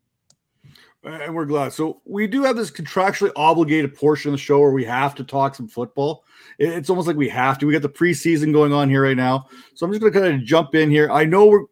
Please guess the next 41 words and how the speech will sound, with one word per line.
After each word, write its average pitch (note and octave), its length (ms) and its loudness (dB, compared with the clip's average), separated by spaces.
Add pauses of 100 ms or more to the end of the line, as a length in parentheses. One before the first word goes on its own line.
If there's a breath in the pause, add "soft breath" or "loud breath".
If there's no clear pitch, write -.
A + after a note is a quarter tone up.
(220)
I D3 140 2
know G#3 260 8
you F#3 220 0
have D#3+ 320 2 (100)
nailed D#3 520 0
a D3 100 -2
bold C#3 320 0
prediction C#3+ 560 -2
on C#3+ 160 -6
the B2 80 -8
past. C#3+ 500 -4 (300 soft breath)
We're C#3+ 100 0
gonna D3 140 2
get D#3+ 220 2
to E3+ 80 -4
that D#3+ 180 0
bold D3+ 240 0
prediction C3+ 400 0
a - 20 -2
little C3 200 -2
bit A#2 120 -4
later. E3+ 460 -2 (480 soft breath)
Um, C3 420 0 (380)
but E3 320 0 (140)
do E3 100 -10
you C#4 140 0
have A#3+ 220 4
any A3 180 4
bold F3+ 360 2
predictions D3+ 640 -6
kinda D#3+ 240 -4
going D3 240 2
into C#3 220 -2
twenty C#3+ 260 -4
twenty-one? C#3 460 -2
Is C3 80 -4
there D#3 80 -6
something F3 260 -6
that D#3 80 0
you're C#3+ 140 -2
kinda D#3 260 -2